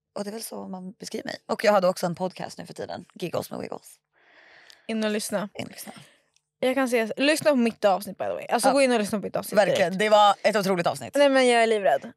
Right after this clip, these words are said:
Speaker 1: <laughs>
Speaker 2: Jag måste bara få veta. Alltså, jag är
Speaker 1: Ja.
Speaker 2: så intresserad av det här.
Speaker 1: Ja.
Speaker 2: Alltså,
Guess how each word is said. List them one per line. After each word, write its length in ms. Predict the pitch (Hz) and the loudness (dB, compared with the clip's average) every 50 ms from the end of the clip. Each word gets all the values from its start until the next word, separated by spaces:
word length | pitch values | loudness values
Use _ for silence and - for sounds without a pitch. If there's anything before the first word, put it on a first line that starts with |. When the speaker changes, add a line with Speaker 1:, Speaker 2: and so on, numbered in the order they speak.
| _ _ - | _ _ 2
Speaker 1:
<laughs> 600 | 233 285 - - - - 403 - - 403 440 277 262 | 4 4 4 4 4 2 2 4 4 2 2 2 4
Speaker 2:
Jag 640 | 262 311 311 302 311 311 311 302 302 294 285 - - - - 254 | 4 6 8 8 8 8 8 6 6 4 2 0 -6 -8 -6 -4
måste 420 | 269 269 277 262 - - - 240 | -2 -2 -2 -2 -4 -6 -4 -2
bara 140 | 214 220 220 | 0 0 0
få 120 | 214 - 214 | 0 -2 -2
veta. 300 | 214 214 208 - - - | 0 0 0 -2 -2 -2
Alltså, 200 | - 240 - 285 | -2 0 0 2
jag 120 | 302 311 | 4 4
är 40 | 320 | 4
Speaker 1:
Ja. 40 | 302 | 4
Speaker 2:
så 100 | - - | 2 0
intresserad 720 | 285 294 262 262 262 - - - 277 247 226 208 202 190 185 | 0 0 0 -2 -2 -2 -2 0 2 4 4 4 4 4 2
av 120 | - - | 0 -2
det 80 | - - | -2 -2
här. 320 | 208 - - - - 254 - _ _ _ _ _ _ - | -4 -4 -4 -4 -6 -6 -8 _ _ _ _ _ _ -2
Speaker 1:
Ja. 120 | 190 196 | 2 2
Speaker 2:
Alltså, 480 | 185 180 196 - 254 240 240 240 220 | 2 2 2 4 4 6 6 6 4